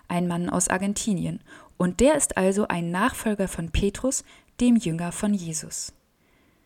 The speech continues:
Und jedes Jahr an Ostern gibt es im Vatikan eine Ostermesse,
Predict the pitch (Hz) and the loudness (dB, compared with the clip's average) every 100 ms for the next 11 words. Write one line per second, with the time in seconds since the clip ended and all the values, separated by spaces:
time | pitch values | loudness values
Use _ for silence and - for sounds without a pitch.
0 | _ _ _ _ 180 180 220 269 - 185 | _ _ _ _ -2 0 2 2 0 -2
1 | 170 175 196 254 220 202 - - 185 165 | -2 -4 -2 0 0 -2 -4 -4 -2 -4
2 | - - - 165 180 190 208 _ - 269 | -6 -6 -4 -4 -4 -2 -4 _ 0 2
3 | - 180 170 - 185 | 2 0 0 -2 -2